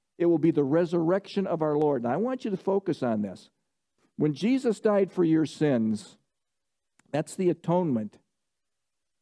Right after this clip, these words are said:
That satisfied the wrath of God on humanity. You have to receive the gift in order for G-, God's wrath not to be imposed upon you.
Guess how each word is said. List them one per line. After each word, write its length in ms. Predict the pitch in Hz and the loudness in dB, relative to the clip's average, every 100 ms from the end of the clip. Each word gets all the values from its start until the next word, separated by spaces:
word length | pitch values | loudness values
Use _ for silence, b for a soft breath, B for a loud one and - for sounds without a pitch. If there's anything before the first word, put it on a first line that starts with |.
| _ _ | _ _
That 280 | - 190 233 | 0 0 -2
satisfied 800 | - 202 185 180 - 170 160 160 | -2 0 0 -2 -4 -2 -2 -2
the 100 | 131 | -4
wrath 440 | 120 143 175 185 165 | -2 -2 -2 -4 -6
of 180 | 123 | -6
God 500 | 139 135 117 101 90 _ _ _ - | -4 -2 -2 -8 -16 _ _ _ -8
on 180 | 127 123 | -6 -2
humanity. 680 | 123 135 120 110 - 95 - _ _ _ _ _ _ _ - | -2 -2 -2 -6 -10 -16 -16 _ _ _ _ _ _ _ -8
You 60 | |
have 80 | 131 | -4
to 60 | 135 | -4
receive 400 | 131 - 202 190 | -2 -2 -2 -2
the 80 | |
gift 340 | 175 175 127 - | 0 0 0 -6
in 80 | 131 | -6
order 160 | 135 | -6
for 100 | - | -10
G-, 260 | 123 131 127 | -10 -10 -6
God's 300 | 131 131 127 | -4 -2 -2
wrath 280 | 143 123 - | -4 -4 -6
not 160 | 127 113 | -8 -6
to 60 | |
be 120 | 120 | -4
imposed 400 | 117 113 131 131 | -4 -4 -4 -4
upon 340 | 117 - 131 127 | -6 -6 -4 -6
you. 180 | 101 | -10